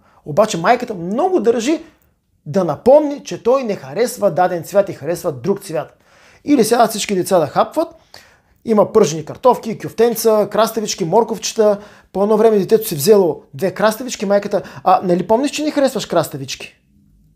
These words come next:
И той ги оставя. Децата се заразяват едно от друго. Те живеят в собствен социален живот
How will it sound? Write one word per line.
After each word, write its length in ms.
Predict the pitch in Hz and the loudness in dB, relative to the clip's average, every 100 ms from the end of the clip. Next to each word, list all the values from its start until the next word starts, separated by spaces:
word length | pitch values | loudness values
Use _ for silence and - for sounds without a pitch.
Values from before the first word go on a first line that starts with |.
| _ _ _ _ _ _ _ _ _ _ | _ _ _ _ _ _ _ _ _ _
И 80 | - | -6
той 160 | - 160 | -2 -2
ги 80 | 143 | -4
оставя. 360 | - 110 82 - _ _ _ _ _ _ _ _ _ _ _ _ _ _ _ - _ _ | -8 -14 -16 -20 _ _ _ _ _ _ _ _ _ _ _ _ _ _ _ -20 _ _
Децата 400 | 139 147 185 185 | -4 -2 0 0
се 120 | 196 196 | 0 0
заразяват 540 | 170 160 151 180 180 | 0 0 4 4 4
едно 180 | 165 170 | 0 -4
от 60 | |
друго. 300 | 156 175 127 _ _ _ _ _ - | -2 -4 -4 _ _ _ _ _ 0
Те 120 | 190 | 2
живеят 400 | 175 170 180 170 | 4 2 2 0
в 100 | 175 - - | -2 -8 -12
собствен 640 | - 202 190 - 208 202 - | 0 0 0 -2 -2 -2 -8
социален 680 | - 190 - 180 180 196 190 151 | -8 -8 0 2 4 2 -2 -8
живот 540 | 147 165 180 190 | -4 0 0 -2